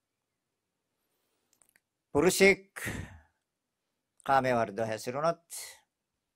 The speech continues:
එයා සංසාරේ දීර්ඝ කාලයක් ස්ත්‍රීත්වයමයි උපදින්නේ. ඒ කාලය තුල නපුංසක වෙලා උපදිනවා. ස්ත්‍රියත් ඒ වගේ. ඒතර මගේද? ස්ත්‍රීත්වය මගේද?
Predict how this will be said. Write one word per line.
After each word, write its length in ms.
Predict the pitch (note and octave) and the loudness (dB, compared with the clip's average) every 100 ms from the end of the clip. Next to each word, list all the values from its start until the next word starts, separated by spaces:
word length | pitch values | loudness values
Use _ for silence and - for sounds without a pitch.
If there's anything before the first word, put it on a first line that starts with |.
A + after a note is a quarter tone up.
| - | -14
එයා 140 | A2 | -12
සංසාරේ 480 | G2+ A2 G2+ A2 G#2 | -10 -12 -8 -8 -6
දීර්ඝ 320 | G#2+ B2 A#2+ | -6 -6 -6
කාලයක් 360 | A#2+ A#2 A#2 A#2+ | -2 -2 -2 -6
ස්ත්‍රීත්වයමයි 600 | - C#3+ C3+ C#3+ C#3+ C#3 | -10 -6 -6 -4 -2 -2
උපදින්නේ. 460 | C3+ G#2+ F2+ E2+ _ _ _ _ _ _ _ _ _ _ _ _ _ _ _ _ - | -2 -6 -8 -14 _ _ _ _ _ _ _ _ _ _ _ _ _ _ _ _ -18
ඒ 60 | A#2 | -10
කාලය 280 | - A2+ A2+ | 2 2 2
තුල 180 | A#2+ G#2+ | -4 -6
නපුංසක 420 | G#2+ C3 B2 A#2+ | -6 -8 -10 -6
වෙලා 180 | G2+ F#2 | -6 -6
උපදිනවා. 380 | F#2 F#2 G2+ - - _ _ _ _ _ _ _ _ _ _ _ _ | -12 -16 -18 -20 -20 _ _ _ _ _ _ _ _ _ _ _ _
ස්ත්‍රියත් 460 | B2+ - - C3 - | -20 -16 -6 -6 -4
ඒ 60 | G#2 | -8
වගේ. 280 | D2 - - - - _ _ _ _ _ _ _ _ _ - _ | -8 -14 -20 -20 -20 _ _ _ _ _ _ _ _ _ -20 _
ඒතර 260 | - E3 | 0 2
මගේද? 320 | D3+ D3+ F#3 C4 - _ _ _ _ _ _ _ _ _ - | 4 6 6 4 0 _ _ _ _ _ _ _ _ _ -16
ස්ත්‍රීත්වය 480 | - F#3 F#3 F#3+ G3 | -4 2 2 4 4
මගේද? 320 | D#3 E3 | 4 2